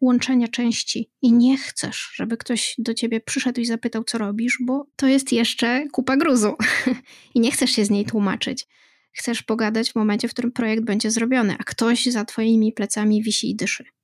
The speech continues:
Ja tego nienawidziłam, ja do dzisiaj tego strasznie nie lubię. I pod tym kątem to było dobre, że ja byłam zostawiona sama sobie, ale później, kiedy ta kupa gruzu zmieniała się w coś konkretniejszego, ja chciałam o tym porozmawiać,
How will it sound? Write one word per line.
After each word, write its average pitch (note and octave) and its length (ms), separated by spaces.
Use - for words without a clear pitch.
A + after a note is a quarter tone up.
Ja A#3 120
tego A#3+ 220
nienawidziłam, A3 680
ja G#3+ 80
do A3+ 100
dzisiaj A3 260
tego G#3 160
strasznie - 340
nie G#3+ 100
lubię. G3+ 340
I C4+ 80
pod - 260
tym G#3+ 200
kątem A3+ 500
to C#4 160
było B3 260
dobre, A3 680
że A3 160
ja F3+ 140
byłam A3 280
zostawiona G#3+ 580
sama A3 280
sobie, A3 460
ale B3+ 240
później, A3 640
kiedy A3+ 240
ta A3+ 100
kupa C4 300
gruzu B3+ 360
zmieniała A3+ 480
się B3 120
w - 40
coś - 180
konkretniejszego, G#3+ 880
ja G#3+ 120
chciałam A#3+ 420
o G#3+ 60
tym A#3 160
porozmawiać, A3 800